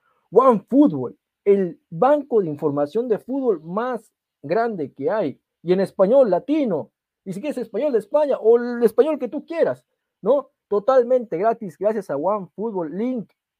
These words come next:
en la descripción. ¿Qué te cuesta? No te cuesta nada. Se-, anda, descarga OneFootball y encuentra a los jugadores,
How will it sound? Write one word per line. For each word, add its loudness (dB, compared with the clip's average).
en -6
la -8
descripción. -6
¿Qué -4
te 2
cuesta? -2
No -6
te -6
cuesta -4
nada. -4
Se-, -12
anda, -2
descarga -2
OneFootball -2
y -4
encuentra -4
a -4
los -2
jugadores, -4